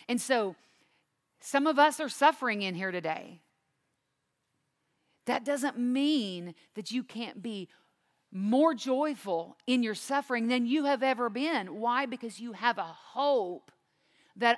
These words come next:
only comes from Jesus Christ. And Paul suddenly experienced this great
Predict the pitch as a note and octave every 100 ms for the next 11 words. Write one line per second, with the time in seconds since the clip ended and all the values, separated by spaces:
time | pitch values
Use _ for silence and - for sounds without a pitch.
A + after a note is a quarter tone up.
0 | - C4+ B3+ B3 - A#3+ B3+ G3+ F3+ -
1 | - B3 A#3+ A3+ G#3+ G#3+ - B3 A#3+ -
2 | A3 - - - C#4+ C#4 A#3 - C#4+ C#4+
3 | D#4+ D#4+ D#4+ A#3 - - - C#4 C4+ G#3
4 | F#3 F#3 - - - - A3 B3+ C4 -
5 | - _ - A#3+ A3+ G#3 G#3+